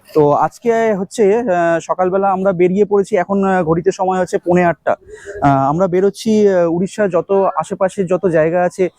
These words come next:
আহ, চন্দ্রভাগা বিচ বলুন বা কোনারকের মন্দির, এই সব সমস্ত দেখাবো আপনাদের। সেই জায়গাগুলো আমরা আজকে এক্সপ্লোর করব, ঘুরবো। তো এই এসে গেছে আমাদের গাড়ি,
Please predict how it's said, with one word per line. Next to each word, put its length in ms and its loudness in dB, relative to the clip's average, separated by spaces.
আহ, 180 4
চন্দ্রভাগা 520 0
বিচ 280 -2
বলুন 400 2
বা 300 0
কোনারকের 440 -2
মন্দির, 400 2
এই 120 4
সব 220 -2
সমস্ত 260 -2
দেখাবো 420 2
আপনাদের। 320 -2
সেই 180 4
জায়গাগুলো 460 2
আমরা 420 0
আজকে 280 0
এক্সপ্লোর 320 -2
করব, 400 0
ঘুরবো। 260 2
তো 320 4
এই 180 2
এসে 240 0
গেছে 200 -2
আমাদের 280 2
গাড়ি, 300 0